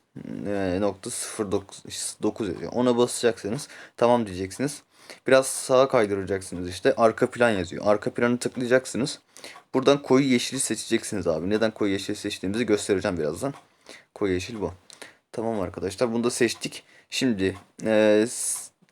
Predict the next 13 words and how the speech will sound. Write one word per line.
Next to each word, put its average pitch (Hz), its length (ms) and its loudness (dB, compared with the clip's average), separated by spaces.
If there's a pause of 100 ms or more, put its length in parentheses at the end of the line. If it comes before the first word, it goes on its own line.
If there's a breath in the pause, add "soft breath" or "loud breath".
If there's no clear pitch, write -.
(440)
logo 123 220 6
yapmak 139 360 6
için - 160 -2
şeyleri 120 460 4
çıkartmalara 117 640 4
basacaksınız. 95 540 -2
Şurada 101 160 0
gördüğünüz 95 340 -2
gibi 85 160 -10
çıkartma 95 400 0
var. 95 100 2
Çıkartmaya 127 480 2
basıyorsunuz. 135 680 0